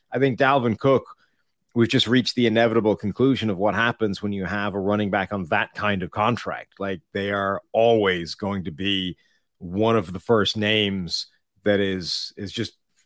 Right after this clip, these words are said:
front and center for a, a general manager or a personnel guy of,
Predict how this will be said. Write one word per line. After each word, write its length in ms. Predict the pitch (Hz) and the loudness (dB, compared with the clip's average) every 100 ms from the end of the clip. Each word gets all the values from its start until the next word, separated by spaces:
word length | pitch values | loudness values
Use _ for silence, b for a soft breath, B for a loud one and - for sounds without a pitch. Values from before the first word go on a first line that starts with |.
| _ _ _ _ | _ _ _ _
front 280 | - 127 127 | -6 -2 -2
and 120 | 98 | -4
center 520 | - 127 123 113 101 | 0 2 2 2 0
for 400 | 87 107 98 95 | -2 -4 -2 -2
a, 300 | 95 85 69 - | -2 -4 -6 -8
a 40 | |
general 340 | 87 110 95 90 | -6 -4 -4 -4
manager 580 | 117 120 101 - 101 | -2 -2 -4 -4 -4
or 200 | 87 85 | -4 -6
a 60 | 85 | -8
personnel 540 | - 107 - 98 123 | -4 -4 -4 0 0
guy 360 | 98 107 95 90 | 2 0 0 -2
of, 480 | - 95 87 82 | -4 -4 -4 -6